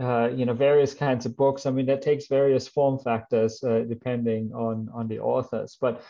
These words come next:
um, the, the idea or dream is always that, um, y-, you have, you just go about your daily life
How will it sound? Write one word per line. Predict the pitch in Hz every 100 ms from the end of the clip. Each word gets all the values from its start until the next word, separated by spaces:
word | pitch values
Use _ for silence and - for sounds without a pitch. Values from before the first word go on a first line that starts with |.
| - _
um, | 139 135 135 139
the, | 139 139
the | 135 127
idea | 131 117 135 185
or | 170
dream | 127 147 165 156
is | 139
always | 151 143 143 135 127 -
that, | 123 117 - _ _ _
um, | 123 120 113 113 113 - -
y-, | 135 131 -
you | 131 147
have, | 135 135 135 139 131 - _ - -
you | 160
just | 156 165
go | 170 160
about | 151 147 147
your | 135
daily | 135 135 120
life | 107 107 156 -